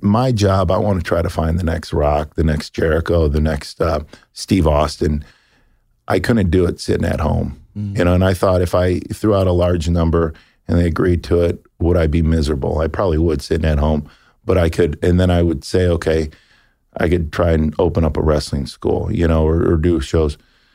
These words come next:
Speaker 1: you know, but I'm not helping the guys, you know, the men and women, you know, because it's nice to pass on the knowledge I learned from you, learned from Austin, working with them." And, and that was a lot of reason why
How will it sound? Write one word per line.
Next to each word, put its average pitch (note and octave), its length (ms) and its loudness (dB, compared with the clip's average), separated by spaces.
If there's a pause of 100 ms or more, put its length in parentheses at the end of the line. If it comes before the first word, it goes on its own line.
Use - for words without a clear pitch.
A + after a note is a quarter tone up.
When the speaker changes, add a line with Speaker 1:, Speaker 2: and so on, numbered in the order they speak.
(380)
Speaker 1:
you A2 120 2
know, G2+ 160 2
but F#2+ 220 2
I'm F#2 120 4
not F#2 200 2
helping D#2+ 500 0 (220)
the F2 100 0
guys, D#2 540 0
you E2+ 140 0
know, D#2 280 0
the F2+ 100 2
men E2+ 220 4
and D#2 180 2
women, C#2+ 460 -2
you F2+ 100 2
know, E2+ 140 2
because E2+ 320 0 (360)
it's - 260 0
nice F#2+ 300 2
to - 100 -4
pass E2 340 0
on D#2+ 140 2
the D#2 80 2
knowledge D#2 400 2
I D#2+ 100 2
learned D#2 340 2
from D#2 180 -2
you, D#2+ 340 0 (220)
learned E2 280 2
from D#2 160 0
Austin, D#2 600 0
working D#2+ 300 2
with D#2 120 2
them." D#2 220 0 (380)
And, D#2+ 280 0
and F#2+ 140 4
that G#2+ 140 2
was F#2 120 2
a E2+ 60 2
lot D#2+ 240 2
of D2+ 280 0
reason D#2 440 0
why D2 300 0